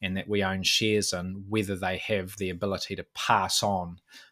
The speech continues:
those costs, because if businesses find themselves unable to do that, they will start having to give away margin, and you'll see margin pressures starting to creep in. So some really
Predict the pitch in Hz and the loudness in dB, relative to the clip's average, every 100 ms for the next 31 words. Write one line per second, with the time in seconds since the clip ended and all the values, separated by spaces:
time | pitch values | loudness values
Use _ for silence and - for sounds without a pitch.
0 | - 95 90 - - 92 - - - - | -2 0 0 -2 -2 -2 -2 -8 -10 -2
1 | 104 87 90 - 127 120 101 - 98 - | -2 0 -4 4 6 6 2 0 0 0
2 | - 110 110 104 92 - 98 95 - 117 | 2 2 2 0 0 0 0 -2 2 4
3 | 107 104 95 - 92 127 107 104 160 - | 6 2 0 -6 4 6 6 6 4 2
4 | - - - _ - 98 95 - - 101 | -20 -20 -20 _ 0 0 2 -2 4 4
5 | 98 - 98 95 - - 95 95 92 92 | 4 -2 -8 -8 -6 -4 -2 -2 -2 -2
6 | 92 95 95 - 87 92 90 98 90 92 | -2 -4 -4 -6 -8 -6 -4 -4 -4 -4
7 | 95 92 92 78 107 - 87 85 - - | -4 -4 -8 -6 -6 -6 -8 -6 -4 -2
8 | 82 90 95 - - 101 87 85 80 95 | -4 -4 -8 -10 -6 -6 -6 -10 -6 -4
9 | - 95 92 - 110 131 135 | -2 -2 -2 -2 4 8 8